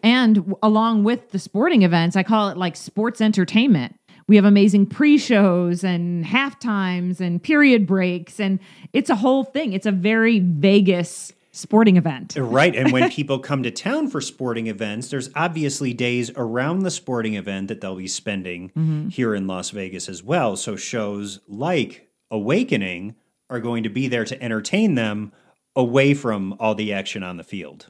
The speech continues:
Speaker 1: Right. So true. So, i-, hey, and shout out to Wayne Newton, who hits every one of these eras. He's still here in Las Vegas. And if we went way back to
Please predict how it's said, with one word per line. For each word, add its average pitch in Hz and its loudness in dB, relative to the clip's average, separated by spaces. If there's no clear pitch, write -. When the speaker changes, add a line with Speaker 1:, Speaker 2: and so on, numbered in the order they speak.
Speaker 1:
Right. 147 -6
So 151 4
true. 135 -6
So, 247 2
i-, 233 -12
hey, 269 -2
and 220 0
shout 294 -4
out 359 -6
to 302 -4
Wayne 247 0
Newton, 180 2
who 190 8
hits 214 0
every 226 2
one 208 4
of 196 4
these 180 2
eras. 151 -6
He's 302 4
still 330 0
here 285 -4
in 226 -2
Las 202 -4
Vegas. 196 0
And 214 4
if 214 0
we 285 2
went 277 0
way 240 0
back 247 -2
to 220 -2